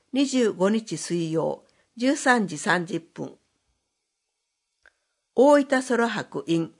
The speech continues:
三浦造船佐伯図書館。宇宙って何だろう。宇宙について書かれた本百冊と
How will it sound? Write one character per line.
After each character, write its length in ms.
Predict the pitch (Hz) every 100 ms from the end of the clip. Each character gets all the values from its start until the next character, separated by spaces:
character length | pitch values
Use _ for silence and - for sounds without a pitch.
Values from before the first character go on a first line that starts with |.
| _ -
三 140 | 220
浦 220 | 277 269 247
造 260 | 247 226
船 280 | 226 160 143 -
佐 260 | - 240
伯 120 | 247 247
図 140 | 202
書 180 | 196 190
館。 260 | - 113 - _ _ _ _ _ _ -
宇 120 | 330
宙 260 | - 262
っ 20 | 220
て 380 | - 165 151 -
何 280 | 196 214 175
だ 100 | 143
ろ 320 | 120 - - _ _ _ _ _ _
う。 80 | 277
宇 60 |
宙 260 | 285 269 240
に 180 | 214 220
つ 140 | -
い 120 | 226
て 220 | - 160 160
書 120 | -
か 160 | - 214
れ 100 | 190
た 180 | 156
本 380 | 151 165 151 135 _
百 300 | - 202 202
冊 340 | - 214 214
と 300 | 196 160 151